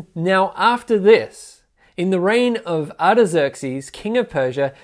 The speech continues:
Ezra, the son of," and then it lists out the lineage or the, the generations before Ezra.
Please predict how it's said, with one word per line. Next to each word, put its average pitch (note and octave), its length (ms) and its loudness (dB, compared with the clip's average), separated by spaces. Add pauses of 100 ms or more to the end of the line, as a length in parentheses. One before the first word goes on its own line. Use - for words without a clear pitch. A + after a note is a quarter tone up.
(320)
Ezra, E3 480 2
the D3 160 -2
son G#3 400 -4
of," D3 340 -4
and D3 160 -8
then D3+ 100 -6
it D3 120 -12
lists F#3 320 -6
out D#3+ 360 -2
the D3 120 -4
lineage D3+ 640 -6
or C3+ 200 -8
the, C3+ 220 -4 (320)
the C#3+ 100 -4
generations D#3+ 840 -2
before C3+ 720 -4 (320)
Ezra. A#2+ 500 -8